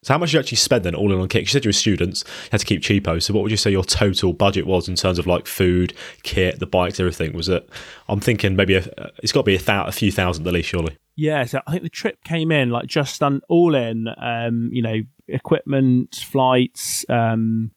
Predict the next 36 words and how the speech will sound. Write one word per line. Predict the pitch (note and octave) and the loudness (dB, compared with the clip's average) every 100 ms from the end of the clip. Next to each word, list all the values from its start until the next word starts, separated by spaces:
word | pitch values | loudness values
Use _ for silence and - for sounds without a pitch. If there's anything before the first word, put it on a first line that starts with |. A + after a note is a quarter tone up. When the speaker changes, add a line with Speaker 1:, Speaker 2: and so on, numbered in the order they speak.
| - | -14
Speaker 2:
food | - D#3 C3+ B2+ B2+ A#2 C3 | 0 4 6 6 4 2 -2
was, | A#2 C3+ | -2 -2
was, | C3+ - | -6 -4
I | A#2+ | -4
think | D3 | 0
all | D3+ D3 | 2 4
in | C3+ | 4
was, | A2+ G#2+ | 2 2
was, | A2+ A2+ - | -2 -4 -6
was, | - A#2 G2+ - A#2+ | -2 -2 -2 -6 -4
uh, | A2 A2 A2 A2 | -2 -2 -2 -2
just | - C3+ - | -4 -4 -4
less | A#2+ - | -6 -4
than | A#2+ | -4
two | - A#2+ | 0 0
grand. | A2 A#2 G#2+ G#2 G#2 G#2+ - _ _ _ _ | 2 -2 -2 -4 -6 -12 -16 _ _ _ _
So | - A2+ G#2+ - | -6 -4 -4 -4
actually | D3 - - A2+ | -6 -6 -4 0
relatively | B2+ A#2+ - A#2 | 2 2 0 -2
cheap, | A2 A#2+ A2 - | 0 0 0 -4
considering | - C#3 D3 | -4 0 2
we | C#3 | 4
were | |
going | C3+ B2 | 4 2
through, | A#2+ | 2
like, | A#2 B2 | -2 -2
Scandinavia | C3 A#2+ A#2 A#2+ A#2+ G#2+ | -4 -2 0 2 2 0
and | G#2+ | -4
stuff. | A2 G#2 | -4 -4
Where | A2+ G#2+ | -2 2
Speaker 1:
Well, | |
both | D#3+ F#3 | 2 2
of | G2+ | 2
you, | F2 E2 | 0 2
or | G2 G2+ | 2 2
each? | D2+ - | 0 -8